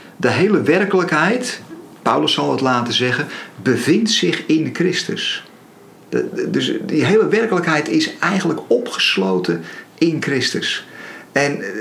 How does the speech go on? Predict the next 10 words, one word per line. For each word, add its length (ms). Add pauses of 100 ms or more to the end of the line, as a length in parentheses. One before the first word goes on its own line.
(100)
dat 200
zie 180
je 100
in 80
het 120
avondmaal, 760 (420)
maar 320 (100)
dat 240
zie 160
je 160